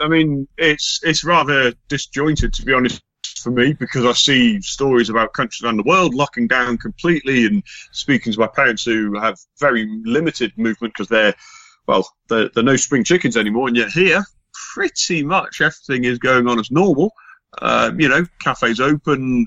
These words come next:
um, not to stay in, but to visit, and businesses are still working, some from home, but they're still working. Um, so really, if you walk out the door in Tyumen, you wouldn't really know there was, uh, a global pandemic going on, um, because, of course, it is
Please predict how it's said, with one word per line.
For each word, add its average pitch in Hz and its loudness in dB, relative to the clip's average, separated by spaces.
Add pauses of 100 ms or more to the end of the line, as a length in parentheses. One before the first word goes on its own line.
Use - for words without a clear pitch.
(100)
um, 113 0
not 123 -2
to 110 0
stay 123 2
in, 117 -2
but 110 -6
to 113 -10
visit, 135 -2
and 104 2 (360)
businesses 107 -2
are 104 -4
still 156 -2
working, 117 0
some 117 0
from 95 -4
home, 107 2
but 92 -10
they're - -8
still 135 0
working. 113 0 (400)
Um, 117 0
so 127 -4
really, 160 2 (140)
if 139 -6
you 147 -2
walk 160 0
out 131 0
the 110 -18
door 127 -4
in 107 -2
Tyumen, 120 -2
you 127 -4
wouldn't 190 -4
really 123 4
know 107 2
there 117 2
was, 117 -4
uh, 113 2 (200)
a 117 2
global 123 0
pandemic 131 0
going 95 0
on, 98 -2 (500)
um, 101 4 (200)
because, 113 0
of 95 -2
course, 180 2
it 107 2
is - 0